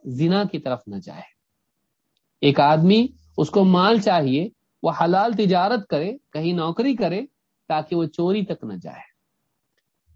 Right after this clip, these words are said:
لہذا ایک آدمی حلال اپنا لے تاکہ حرام میں نہ جائے۔ تو آپ نے فرمایا، "اجعلوا بینکم و بین الحرام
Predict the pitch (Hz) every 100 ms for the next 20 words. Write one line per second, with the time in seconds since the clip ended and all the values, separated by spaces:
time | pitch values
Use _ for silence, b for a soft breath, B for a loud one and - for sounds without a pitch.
0 | _ _ 160 180 214 214 226 254 233 185
1 | 165 165 214 247 _ _ _ - - 170
2 | 196 214 247 - - 185 208 247 254 175
3 | 107 _ _ _ - 147 151 180 139 139
4 | 139 107 98 87 90 92 _ _ _ _
5 | _ _ _ _ 135 147 175 165 151 160
6 | 196 233 226 180 175 190 214 170 160 170
7 | 233 196 123 107 - 151 143 190 214 190
8 | 156 - 156 170 143